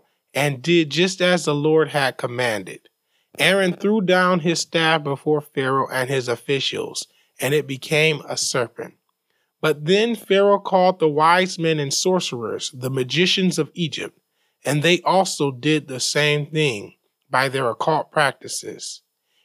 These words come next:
Each one threw down his staff, and it became a serpent. But Aaron's staff swallowed their staffs.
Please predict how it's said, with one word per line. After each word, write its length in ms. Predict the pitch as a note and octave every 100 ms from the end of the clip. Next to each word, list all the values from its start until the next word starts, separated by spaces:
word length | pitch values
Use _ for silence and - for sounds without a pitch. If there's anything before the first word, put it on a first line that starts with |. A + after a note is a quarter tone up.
| _ -
Each 260 | A3+ A3
one 320 | F#3 F#3 F3 D#3
threw 180 | G3
down 300 | F#3+ F3+ F3
his 180 | D#3+ D#3+
staff, 560 | - E3 D#3 C#3 C3+ - D3
and 140 | C#3
it 160 | D#3 C#3
became 480 | C3+ - D3 D3 C3
a 120 | A#2+
serpent. 560 | - C#3+ B2 - G2 _ _ _ _ _ _ _
But 180 | D#3 -
Aaron's 360 | F#3 G#3+ G#3+
staff 420 | - F3+ E3+ D#3+ D#3+
swallowed 720 | - E3 F3 F#3 F#3 E3+ -
their 180 | E3
staffs. 840 | D3+ - A2 F#2+ - - - -